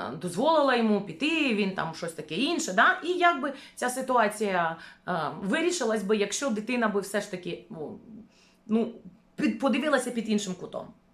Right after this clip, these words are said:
Ну, як ідея. Ну і, звичайно ж, можна використовувати, і треба використовувати метафори, порівняння, щоб дитина розуміла, е,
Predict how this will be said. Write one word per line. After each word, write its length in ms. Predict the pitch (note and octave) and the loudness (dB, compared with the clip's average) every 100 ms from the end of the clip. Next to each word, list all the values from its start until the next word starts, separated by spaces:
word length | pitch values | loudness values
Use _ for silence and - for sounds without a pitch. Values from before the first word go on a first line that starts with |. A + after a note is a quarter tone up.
| _ _ _ _ _ _ _ _ _ _ | _ _ _ _ _ _ _ _ _ _
Ну, 220 | C#4+ E4+ - | -4 -4 -2
як 200 | A3+ A3+ | -2 0
ідея. 420 | A3 F#3 C3+ - - _ _ _ _ _ _ _ _ _ _ _ _ _ _ _ _ _ _ _ _ - | 0 2 0 -4 -12 _ _ _ _ _ _ _ _ _ _ _ _ _ _ _ _ _ _ _ _ -8
Ну 220 | B3 B3+ | -6 -4
і, 280 | A#3+ A#3 G#3+ - | 0 2 2 0
звичайно 600 | F#3 F#3 G#3 A3 A3+ E3+ | -4 -4 0 2 2 -2
ж, 120 | - - - _ - | -8 -18 -20 _ -4
можна 360 | F#3+ G3 F#3+ | -2 -2 -2
використовувати, 840 | F3+ F3+ F3+ - F3+ D#3 D#3 D#3 | -4 -4 -6 -2 -2 0 -6 -8
і 120 | D3+ - | -8 -6
треба 320 | F#3+ E3 F#3+ | -2 -2 -2
використовувати 840 | D#3+ - E3 D3+ C#3 C#3 C3 D3 - - - | -6 -10 -12 -4 -4 -4 -10 -14 -16 -18 -2
метафори, 600 | G#3 G#3 F#3+ G#3 G#3+ F#3 | 0 4 4 4 -2 -4
порівняння, 720 | F3+ F#3+ F#3 F#3 F3+ F#3+ E3+ E3 | -4 -2 0 2 0 0 -4 -6
щоб 260 | - E3+ | -8 -10
дитина 340 | E3 F3 E3+ E3 | -10 -8 -6 -6
розуміла, 640 | D3+ E3+ E3+ D3 D3 D3+ - - - - | -8 -8 -6 -6 -8 -10 -16 -20 -18 -6
е, 360 | E3 D#3 D#3 | -4 -4 -4